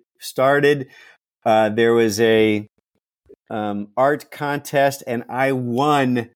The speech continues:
a one-year free pass to, uh, the transit system, and I used it until I had to tape up my card.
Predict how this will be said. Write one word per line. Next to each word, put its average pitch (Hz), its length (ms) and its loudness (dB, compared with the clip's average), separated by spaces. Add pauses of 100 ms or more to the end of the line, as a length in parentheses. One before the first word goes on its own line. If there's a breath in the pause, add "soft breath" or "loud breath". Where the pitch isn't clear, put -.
(160)
a 120 180 0
one-year 131 1040 2
free 139 340 -2
pass 117 680 -2 (880 soft breath)
to, 113 340 2
uh, 104 220 4
the 104 100 -2
transit 117 380 -2
system, 104 420 -4
and 104 100 0
I 104 60 2
used 104 460 2
it - 240 -2 (400)
until 98 760 -2
I 92 100 2
had 98 140 0
to 92 80 -2
tape 101 320 0
up 101 100 -2
my 92 140 -4
card. 98 480 0